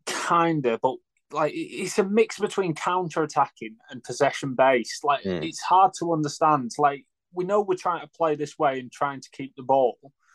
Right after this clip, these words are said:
Speaker 1: but the second we nip the ball back after counter-pressing, we're just onto it. So it's really hard to decide what Ryan Lowe's system is, whether he wants us to be possession-based. I know he says he wants us to be possession-based,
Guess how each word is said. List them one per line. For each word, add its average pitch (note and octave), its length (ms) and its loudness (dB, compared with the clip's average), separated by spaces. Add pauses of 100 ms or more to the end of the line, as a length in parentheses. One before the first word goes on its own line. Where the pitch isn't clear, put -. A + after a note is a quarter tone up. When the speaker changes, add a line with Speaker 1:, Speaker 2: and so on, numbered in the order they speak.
(760)
Speaker 1:
but C3+ 200 2 (500)
the D#3 80 -6
second F#3 420 -2
we F3 100 -2
nip E3 260 0
the D3 100 0
ball D3+ 240 6
back C#3+ 280 4 (100)
after C3 260 -6
counter-pressing, C#3 840 -4
we're B2+ 120 -2
just - 240 -4
onto C#3 380 0
it. G2 140 -2 (320)
So D3+ 400 2
it's D#3 340 -8
really F3+ 260 4
hard D#3 300 4
to D3 120 -10
decide C#3+ 540 -2
what B2+ 320 -6 (120)
Ryan B2+ 300 0
Lowe's A#2+ 440 -2
system B2+ 380 -8
is, B2+ 220 -2
whether B2+ 240 4
he B2 80 2
wants C3+ 420 0
us A#2+ 140 -8
to - 80 -18
be A#2 140 -6
possession-based. A2 720 -4
I B2+ 80 4
know D#3 200 4
he D3 80 6
says C#3+ 320 2
he B2 100 -6
wants G#2+ 380 -4
us - 180 -20
to - 80 -20
be A#2 160 -14
possession-based, A2 880 -8